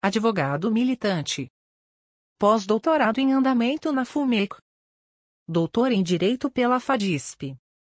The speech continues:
Mestre em Direito Processual, puc, M G.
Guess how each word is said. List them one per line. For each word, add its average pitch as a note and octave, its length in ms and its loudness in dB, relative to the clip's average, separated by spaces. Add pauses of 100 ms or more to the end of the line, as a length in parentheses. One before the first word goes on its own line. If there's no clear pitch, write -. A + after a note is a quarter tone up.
(560)
Mestre F#3 440 0
em C#3+ 60 2
Direito C#3+ 420 -2
Processual, B3 760 0 (200)
puc, F#3+ 360 -2 (240)
M B3+ 300 2
G. F3+ 400 -2